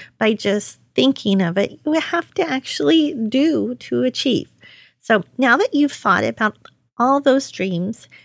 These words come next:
and you've thought about the things you want to continue in the new year, yep, it's time to sit down and plan.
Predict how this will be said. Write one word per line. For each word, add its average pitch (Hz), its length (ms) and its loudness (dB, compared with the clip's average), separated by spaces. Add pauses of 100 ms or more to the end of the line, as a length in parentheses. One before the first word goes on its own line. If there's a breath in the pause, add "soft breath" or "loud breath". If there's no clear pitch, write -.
(180 soft breath)
and 240 100 0
you've 208 140 0
thought - 380 0
about 302 260 2
the 349 100 -2
things 226 400 0
you 208 100 -2
want 208 320 0
to 254 120 -4
continue 269 560 0
in 214 180 2
the 208 60 2
new 196 220 2
year, 180 300 -2 (380)
yep, 403 320 -4
it's 254 180 -2
time 247 320 -6
to 285 80 -2
sit - 220 -10
down 202 180 -4
and 202 140 -2
plan. 214 460 -6